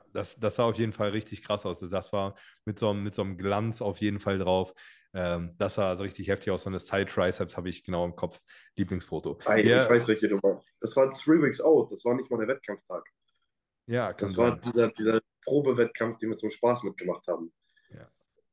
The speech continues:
Speaker 1: Aber die, die Fotos sind, äh, auf jeden Fall krass, krass gewesen. Vor allem, da hast du noch so einen vollen Look einfach. Ja, ansonsten haben wir, haben wir ein paar Sachen geplant, dadurch, dass, äh,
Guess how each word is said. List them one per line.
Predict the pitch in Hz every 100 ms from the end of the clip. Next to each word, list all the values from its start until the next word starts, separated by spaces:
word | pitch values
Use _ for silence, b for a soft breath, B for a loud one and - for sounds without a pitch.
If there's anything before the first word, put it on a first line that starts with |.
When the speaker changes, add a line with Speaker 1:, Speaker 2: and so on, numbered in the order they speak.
| _
Speaker 1:
Aber | 95 98
die, | 110 110
die | 110
Fotos | - 123 117 -
sind, | 101 104
äh, | 92
auf | 92 92 110
jeden | 107
Fall | - 95 92 90 - _ _ _ _ -
krass, | - 104 - - - _
krass | - 107 -
gewesen. | 90 85 80
Vor | 82
allem, | 95
da | 95
hast | -
du |
noch | 107
so | -
einen | 90
vollen | - - 107 107 95
Look | 110 -
einfach. | 160 156 110 - _ B B B B B B
Ja, | 92 92 -
ansonsten | 104 117 139 170 131
haben | 139
wir, | 135 127 110
haben | 117
wir | 139
ein | 123
paar | - 110
Sachen | 123 139
geplant, | 113 117 110 139 - _ _
dadurch, | - 104 113 117
dass, | 107 101 -
äh, | 95 92